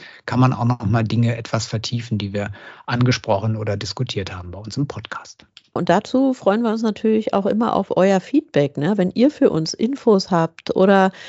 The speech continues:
Speaker 2: Geschichten von ganz besonderen Pferden, die dringend mal erzählt werden müssen oder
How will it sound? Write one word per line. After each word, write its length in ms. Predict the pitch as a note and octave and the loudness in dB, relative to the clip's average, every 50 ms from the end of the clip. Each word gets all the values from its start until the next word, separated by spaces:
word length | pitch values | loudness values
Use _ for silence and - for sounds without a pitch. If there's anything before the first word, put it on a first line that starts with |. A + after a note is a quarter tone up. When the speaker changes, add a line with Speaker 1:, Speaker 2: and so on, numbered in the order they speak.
| - - - - - - _ _ | -18 -18 -20 -20 -20 -20 _ _
Speaker 2:
Geschichten 800 | - A3+ - - C#4+ C#4 - - - - - A3 G#3 G3+ G3 F#3+ | 2 4 6 6 6 6 6 2 -2 0 4 4 6 6 4 2
von 480 | - - A#3 A3+ A3 A3 A3 G#3+ G3+ | 0 0 2 2 2 2 2 2 2
ganz 300 | G3 G#3 G3 G3+ G3+ - | 2 2 0 0 -2 -2
besonderen 600 | - - F#3 F3+ F3+ F#3 G3 F#3+ F#3+ F3 F3+ F3+ | -2 0 2 2 2 2 2 0 -2 -2 -2 -4
Pferden, 520 | F3+ - F#3+ F#3 F3 F3 F3 F3+ F3 E3+ D#3+ | -6 -6 -4 -4 -2 -2 -2 -4 -6 -8 -8
die 280 | F3 E3+ F3+ E3+ D#3 | -8 -8 -10 -8 -6
dringend 560 | - E3 F#3 A3+ A#3+ A#3 A3 G#3 G3+ F#3+ _ | -4 -2 -2 0 0 0 -2 -2 -4 -4 _
mal 320 | F#3+ F#3 F#3+ F#3 F#3+ F#3+ F#3+ | -4 -2 -2 0 0 0 0
erzählt 560 | - - F3+ - - - G3+ G#3 G#3 G3+ - | -2 -2 -4 -6 -4 -4 -2 -2 -2 -2 0
werden 340 | E3+ F3 F3 E3+ F3 F3 E3+ | 2 2 2 2 0 -2 -2
müssen 440 | E3+ E3 E3+ - - E3+ E3 D#3+ D#3+ | -2 -4 -4 -6 -6 -6 -4 -4 -2
oder 480 | - - G3 G#3 G#3+ G3+ G3 G3 G3+ | 0 2 2 4 4 4 4 4 2